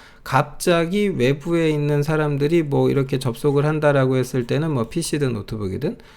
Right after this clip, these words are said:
그러면 이땐 또 브이디아이로 붙자 이럴 수도 있거든요. 논리적 망분리 환경일 수도 있는 거고요. 그럼 클라우드가 무서운 이유가 뭐냐면은, 자, 이런 서버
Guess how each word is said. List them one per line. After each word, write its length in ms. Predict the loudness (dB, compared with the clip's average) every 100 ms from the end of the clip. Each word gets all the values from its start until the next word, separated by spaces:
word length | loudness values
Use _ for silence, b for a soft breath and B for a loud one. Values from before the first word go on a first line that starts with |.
| b b b
그러면 360 | 0 2 4 2
이땐 340 | 2 0 0
또 100 | 0 4
브이디아이로 680 | 6 6 6 6 6 2 2
붙자 340 | 0 2 2
이럴 200 | 4 2
수도 200 | 0 -2 -4
있거든요. 600 | -2 -4 -4 -6 -6 -6
논리적 460 | 2 4 6 4 2
망분리 440 | 0 0 0 2
환경일 460 | 2 0 -2 -2 -4
수도 220 | -8 -6
있는 240 | -4 -4
거고요. 380 | -6 -10 -10 -12 -14 _ -20 -20 b b b b b b b b b b b b -6
그럼 240 | 2 4 4
클라우드가 1160 | 2 4 8 10 8 8 6 6 6 6 6
무서운 460 | 4 4 4 4 4
이유가 260 | 4 2 2
뭐냐면은, 680 | 0 -2 0 0 0 0 -2
자, 320 | -2 -2 0
이런 320 | 0 2 2 0
서버 840 | 2 4 4 6 6 6 2 -4